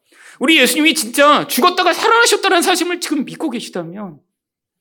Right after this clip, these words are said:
여러분은 정말로 복된 자이기 때문에 예수님이 이 말씀을 해주신 거예요. 여러분, 정말 예수님이 죽음을 이기고 부활하셨다는 것을 믿고 계신가요? 여러분, 그렇다면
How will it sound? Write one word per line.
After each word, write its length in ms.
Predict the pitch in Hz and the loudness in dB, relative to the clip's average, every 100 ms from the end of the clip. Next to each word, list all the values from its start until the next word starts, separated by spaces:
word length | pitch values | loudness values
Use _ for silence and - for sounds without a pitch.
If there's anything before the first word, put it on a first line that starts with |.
| _ _ _ _ _ - | _ _ _ _ _ 4
여러분은 320 | 277 339 349 | 4 4 2
정말로 680 | - 311 320 311 233 285 - | 4 4 6 4 2 -4 -4
복된 720 | 190 - 262 233 233 240 - _ _ _ | -8 -2 0 0 -2 -6 -14 _ _ _
자이기 460 | - 147 151 160 - | -12 -8 -8 -10 -12
때문에 400 | 165 151 143 139 - | -12 -12 -14 -16 -8
예수님이 260 | 202 392 359 | -6 -4 -4
이 80 | |
말씀을 380 | 180 214 233 208 | -2 -4 -6 -12
해주신 400 | 202 - - 226 | -14 -16 -16 -16
거예요. 460 | - _ 165 165 175 _ _ _ _ _ _ _ _ _ | -18 _ -20 -20 _ _ _ _ _ _ _ _ _ _
여러분, 240 | - 240 247 | 0 2 2
정말 340 | 214 214 220 | 2 2 2
예수님이 760 | 196 - 196 190 196 196 190 - | 2 0 -4 -2 -2 -4 -10 -14
죽음을 380 | - 185 208 214 | -10 -4 -2 -2
이기고 320 | - 180 185 | -6 -10 -8
부활하셨다는 600 | 160 156 160 - 165 151 | -4 -2 -4 -8 -10 -10
것을 440 | 143 147 143 147 - _ _ _ _ | -8 -6 -6 -8 -14 _ _ _ _
믿고 520 | 135 131 143 139 135 | -16 -8 -2 -2 -2
계신가요? 640 | 135 139 143 135 127 151 196 _ _ _ _ _ _ _ | -6 -14 -14 -14 -16 -20 -20 _ _ _ _ _ _ _
여러분, 200 | - 392 | -4 -2
그렇다면 760 | 392 262 262 285 359 247 - | 0 0 2 0 2 0 -4